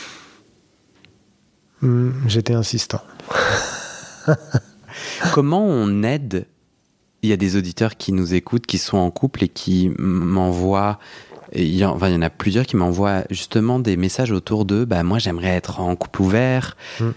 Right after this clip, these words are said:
Speaker 2: Euh, mon copain a pas envie, ou en tout cas, j'ai, je sais pas comment trop aborder le sujet à mon copain. Tu n'es pas chef, euh,
Speaker 1: Non.
Speaker 2: d'ouverture de couple, hein.
Speaker 1: Loin de là.
Speaker 2: Mais toi qui as cheminé pendant deux ans, qu'est-ce que tu vois à, à, à mieux fonctionner ?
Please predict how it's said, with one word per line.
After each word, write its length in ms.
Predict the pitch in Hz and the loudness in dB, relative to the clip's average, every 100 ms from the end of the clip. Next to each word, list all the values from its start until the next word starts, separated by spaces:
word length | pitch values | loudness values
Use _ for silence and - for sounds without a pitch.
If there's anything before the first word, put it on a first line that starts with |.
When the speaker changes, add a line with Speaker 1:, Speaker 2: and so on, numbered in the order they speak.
| - - | -8 -2
Speaker 2:
Euh, 160 | 104 92 | 2 4
mon 220 | 92 92 | 4 2
copain 440 | - 92 - 95 | 0 -2 0 0
a 80 | 92 | 0
pas 140 | - 90 | 0 0
envie, 680 | 90 90 104 117 123 127 - | 0 0 0 0 0 0 0
ou 140 | 113 | 2
en 120 | 104 95 | 2 0
tout 80 | |
cas, 180 | - 113 | 0 0
j'ai, 200 | 107 104 | 2 -2
je 100 | 90 | -2
sais 100 | 90 | -4
pas 100 | 104 | -4
comment 260 | - 98 92 | -2 0 -2
trop 160 | - | -2
aborder 360 | 95 92 92 98 | -2 0 0 0
le 40 | |
sujet 320 | 95 - 92 104 | -2 -2 0 0
à 80 | |
mon 120 | 90 87 | 0 0
copain. 340 | 92 107 127 - - - | 0 0 -2 -4 -12 -10
Tu 140 | - 123 | -4 0
n'es 140 | 113 | 2
pas 200 | 104 110 | 2 0
chef, 440 | 95 - 95 - - | 0 -2 -2 -4 -4
euh, 340 | 80 80 80 78 - - - | 0 0 0 -2 -4 -6 -4
Speaker 1:
Non. 40 | 123 | -2
Speaker 2:
d'ouverture 400 | 95 90 - 92 | 0 -2 -2 -2
de 80 | - | 0
couple, 280 | - - | 0 0
hein. 60 | 87 | 0
Speaker 1:
Loin 160 | 110 104 | -2 -4
de 60 | 101 | -2
là. 100 | 104 | 0
Speaker 2:
Mais 100 | 101 | 0
toi 280 | 95 - 123 | 0 0 0
qui 280 | 127 - 98 | 0 0 2
as 100 | 95 | 2
cheminé 460 | 87 - 104 98 117 | 0 -2 0 0 0
pendant 280 | 113 98 95 | 0 0 0
deux 280 | 95 87 | 0 0
ans, 180 | 98 151 - - - _ - | 0 -2 -4 -16 -20 _ -4
qu'est-ce 200 | 147 - | -4 0
que 100 | 117 | -4
tu 240 | - 107 | -2 -2
vois 520 | 95 95 113 139 156 - | -2 0 0 0 -2 -2
à, 220 | 98 90 - | -4 -4 -2
à, 280 | 107 101 104 | -2 0 -2
à 40 | 98 113 | -2 -2
mieux 240 | 110 123 | 2 2
fonctionner ? 760 | 131 117 110 - 110 104 101 | 0 -2 -2 0 0 0 -2